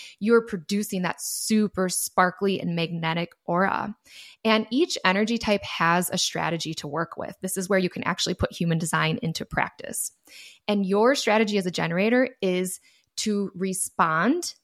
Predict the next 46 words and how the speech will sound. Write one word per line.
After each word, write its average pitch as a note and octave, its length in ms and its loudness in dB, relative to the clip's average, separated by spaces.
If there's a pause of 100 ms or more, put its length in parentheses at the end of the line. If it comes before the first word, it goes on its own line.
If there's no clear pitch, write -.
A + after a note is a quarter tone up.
(440)
to A3+ 160 0
what F#3 300 2
the F#3+ 60 0
universe F#3 420 2
brings E3 360 -2
to - 280 -4
you. - 320 -6 (360)
So - 260 4
unlike C4 400 4
how D4 140 4
society G#3+ 560 4
makes F#3+ 240 0
us G3 140 -2
feel F3 180 -4
like F3+ 160 -4
we F3+ 120 -8
need F3+ 160 -8
to - 140 -6
initiate, B3+ 520 2
initiate, A#3 640 0
go D4+ 180 6
out A3 280 6
and F#3+ 180 -4
get C4+ 200 2
it, - 260 -4 (460)
you C4 240 4
actually D4+ 300 2
have A#3+ 140 0
such - 600 -2 (160)
a G#3 60 2
magnetic F#3 600 0
aura A3+ 540 0
that G#3+ 160 6
as G3+ 160 -2
long A3+ 260 0
as C#4 100 -4
you're C4+ 120 -4
doing G3 500 0
the A3 60 2
things G#3 320 -2
you F3 100 -4
love, F3+ 380 4
and F#3+ 100 -2
that G#3+ 140 0
can A#3+ 140 2
be A3 280 0